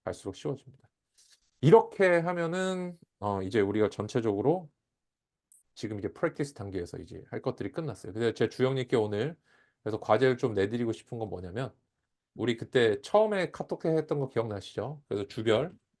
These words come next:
수피 계획, 주별로 우리가 어떤 공부를 해올지, 그다음에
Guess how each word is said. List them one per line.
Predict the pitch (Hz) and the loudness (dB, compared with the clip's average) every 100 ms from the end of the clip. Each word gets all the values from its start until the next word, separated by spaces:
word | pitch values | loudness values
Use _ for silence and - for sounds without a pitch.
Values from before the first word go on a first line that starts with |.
| _ _ _ | _ _ _
수피 | 147 - 139 | -14 -8 0
계획, | 110 95 143 - _ _ _ _ _ _ | 0 0 -4 -10 _ _ _ _ _ _
주별로 | - 127 156 165 165 143 | -2 6 6 8 6 4
우리가 | 131 131 | 4 4
어떤 | 104 110 151 139 | 2 2 -2 -2
공부를 | 113 113 117 113 | -6 -4 0 0
해올지, | 170 131 - 127 104 - | 2 0 -2 -6 -8 -4
그다음에 | 120 117 107 | -2 -2 -4